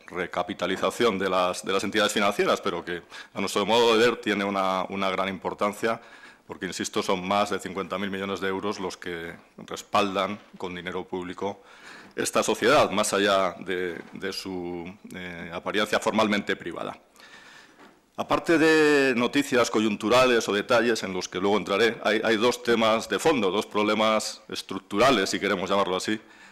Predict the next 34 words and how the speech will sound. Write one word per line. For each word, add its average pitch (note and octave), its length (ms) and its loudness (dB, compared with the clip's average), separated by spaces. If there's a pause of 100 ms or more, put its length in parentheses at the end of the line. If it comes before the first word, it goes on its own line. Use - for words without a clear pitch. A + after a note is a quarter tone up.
(140)
que G2 80 -2
a G2 40 2
mi G2 80 0
grupo G#2 260 2
le G#2 80 2
preocupan G2 400 0
respecto F2 420 -8
a, E2 220 -2
a G2 140 -10
la F2 100 -4
Sareb. - 300 -8 (340)
Lo F2+ 160 -10
primero G#2+ 340 2
es A#2+ 60 0
su, G2+ 440 -2
su G2+ 160 -6
propia A2 260 0
naturaleza G#2+ 640 0
de F#2 80 2
banco G2 360 0
malo. G#2+ 340 0 (460)
Un E2+ 320 -18
banco G2 340 -2
malo, A#2 380 4
esencialmente, A2+ 920 0 (440)
consiste, C3+ 640 -2
como E2+ 680 -8 (140)
todo F#2+ 180 -2
el F2+ 60 -2
mundo F#2 200 -4
sabe F#2+ 180 0
a - 20 -2
estas - 180 -4
alturas, B2+ 500 0